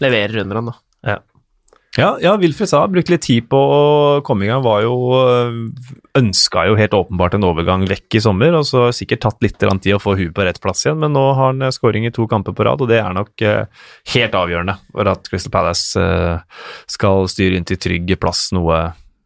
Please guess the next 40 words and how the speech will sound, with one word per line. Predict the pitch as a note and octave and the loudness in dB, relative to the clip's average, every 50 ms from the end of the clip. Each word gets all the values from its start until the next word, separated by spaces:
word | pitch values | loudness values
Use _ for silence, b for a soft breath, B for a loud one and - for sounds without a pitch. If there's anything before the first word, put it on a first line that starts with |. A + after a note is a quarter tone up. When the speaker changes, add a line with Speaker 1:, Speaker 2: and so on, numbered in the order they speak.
| - - _ | -20 -10 _
Speaker 3:
jeg | - A#2 | -6 -4
tror | - - G2 F#2+ | -2 -2 -2 0
de | G2 | 0
aller | - F#2+ F#2 F#2 F2 | 0 -2 -4 -2 -2
fleste | G2+ F2+ - - - F2+ | -2 -2 -2 -4 -8 -8
tror | - F2 E2 E2+ F2 | -6 -4 -4 -2 -2
de | E2+ E2+ | -2 -2
gjør | E2 D#2+ D2+ D#2+ F2 - - - | -2 0 0 -2 -2 -4 -6 -10
under | F2+ E2+ E2 E2+ E2+ E2 | -10 -8 -6 -6 -4 -2
Roy | E2 E2 F2 | -2 -2 -2
Hodgson. | E2+ - - - - F2+ E2+ | -4 -4 -6 -6 -6 -4 -4
Det | E2+ | -4
er | E2+ E2+ E2 E2 E2+ - _ - D3+ E3+ - - | -4 -4 -6 -8 -12 -14 _ -18 -18 -18 -10 -6
knapt | - F2+ - _ | -6 -6 -4 _
nok | - - | -2 -2
Speaker 1:
Ja, | G2+ | 0
Speaker 3:
en | F#2+ A#2 | 0 0
Speaker 1:
det | |
Speaker 3:
try-, | G#2+ G2+ F2 | 0 -2 -2
tryggere | - - A#2+ G2+ F2+ F#2 F#2+ | -2 -2 -2 0 0 -2 -2
mann | F#2 E2+ E2 F2+ F#2 | -2 -2 -2 -2 0
å | F#2 | 0
ha | F2+ F2 | 0 0
ved | F2 F2+ F2+ | -2 -4 -6
roret | E2+ E2+ E2+ | -4 -4 -2
da. | F2 E2 - - _ | -2 -4 -4 -8 _
Speaker 1:
Ja, | - C3 B2 - _ - | -4 -4 -4 -4 _ -4
det | C3+ C3 | -4 -2
kommer | B2+ C3 A#2 A2+ A#2 | -2 -2 -2 -2 -2
de | A2+ | -4
til | - A#2+ A#2 A#2 | -2 -2 0 0
å | A2+ A2+ A2 A2+ A2+ A2 A2+ A#2 | 0 0 -2 -2 -4 -4 -4 -2
gjøre, | A2+ A2+ G#2+ G2+ C#3+ D#3 D#3 | 0 0 0 0 -2 -2 -4
og | D3 D#3+ | -4 -6
så | - - D3+ | -6 -8 -10
tror | - - A#2+ G#2+ | -6 -2 -2 -2
jeg | F#2 | 0
det | G2+ G#2+ - | -2 -4 -6
kler | - - F#2+ F#2 F2 | -6 -4 -2 -2 -2
Saha | - - A2 G#2 G2+ F2+ | -2 -2 -2 -2 -2 -4